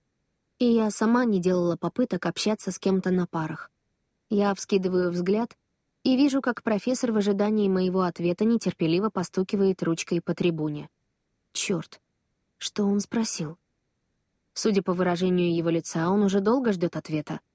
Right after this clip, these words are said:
Тяжело сглотнув, меняю позу, делая вид, что внимательно рассматриваю показываемый на экране слайд. «Он спрашивает,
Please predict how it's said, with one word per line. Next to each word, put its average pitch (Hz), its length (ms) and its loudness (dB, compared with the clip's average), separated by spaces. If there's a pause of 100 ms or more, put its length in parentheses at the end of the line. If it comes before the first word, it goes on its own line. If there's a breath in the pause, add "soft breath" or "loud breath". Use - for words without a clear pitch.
(640)
Тяжело 208 400 0
сглотнув, 185 640 -2
меняю 196 440 2
позу, 233 360 0
делая 190 340 2
вид, 220 180 -4
что - 180 -4
внимательно 208 640 2
рассматриваю 190 720 0
показываемый 175 800 0
на 160 240 -2
экране 160 360 -4
слайд. 143 520 -8 (920)
«Он 190 200 -2
спрашивает, 196 760 -6